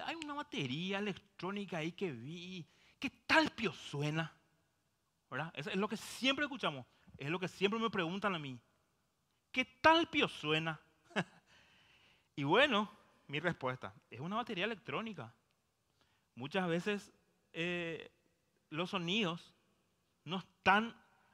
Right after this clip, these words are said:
acorde a lo que estamos acostumbrados a escuchar con respecto a la batería. Pero Roland, hace ya varios <laughs> años también, viene fabricando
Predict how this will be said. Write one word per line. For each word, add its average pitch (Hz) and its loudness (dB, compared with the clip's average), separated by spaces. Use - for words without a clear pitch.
acorde 165 -2
a 151 2
lo 180 -2
que - -6
estamos 233 2
acostumbrados 156 0
a 165 -2
escuchar 151 -4
con 170 -8
respecto 131 -4
a 151 2
la 165 6
batería. 127 -2
Pero 202 6
Roland, 160 4
hace 135 0
ya 139 6
varios 139 2
<laughs> - -4
años 165 -2
también, 147 -4
viene 165 0
fabricando 190 2